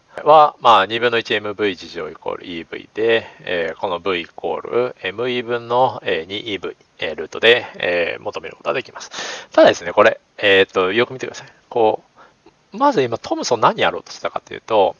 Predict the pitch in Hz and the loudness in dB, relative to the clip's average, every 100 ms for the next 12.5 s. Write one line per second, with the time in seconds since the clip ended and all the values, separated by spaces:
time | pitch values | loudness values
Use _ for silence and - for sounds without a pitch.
0 | _ - 120 196 269 311 - 240 - 262 | _ -8 -6 -8 -4 -4 -2 -2 0 -2
1 | - 196 - 87 95 95 87 - _ 101 | 0 -2 0 0 0 -2 -4 -8 _ -6
2 | 98 220 180 101 98 92 - - - _ | -2 -2 -4 -8 -4 -6 -6 -18 -20 _
3 | - 160 - - 294 180 92 - _ 107 | -10 -10 -8 -4 0 2 0 -4 _ -2
4 | - - 117 165 226 226 - 220 - 214 | -2 -4 -4 -4 -4 -10 -14 -10 -2 -2
5 | 185 156 160 - 185 185 190 - 117 - | 0 0 0 -2 0 0 0 -2 -4 -2
6 | 147 143 135 117 120 98 - - - - | -4 -2 -2 -2 -6 -8 -16 -8 -8 -8
7 | 50 - - _ _ - 170 - 110 - | -14 -14 -20 _ _ -10 -6 -6 -8 -12
8 | _ - _ _ - 208 269 277 254 - | _ -20 _ _ -4 -2 -2 -6 -8 -12
9 | - _ _ 156 _ _ _ - 131 131 | -14 _ _ -20 _ _ _ -6 -2 0
10 | 120 110 113 95 90 85 85 - - 92 | 0 0 2 2 -2 -8 -10 -8 -6 -6
11 | - 113 147 - - 95 _ _ _ _ | -6 -8 -8 -10 -12 -12 _ _ _ _
12 | _ 131 151 117 | _ -4 -2 0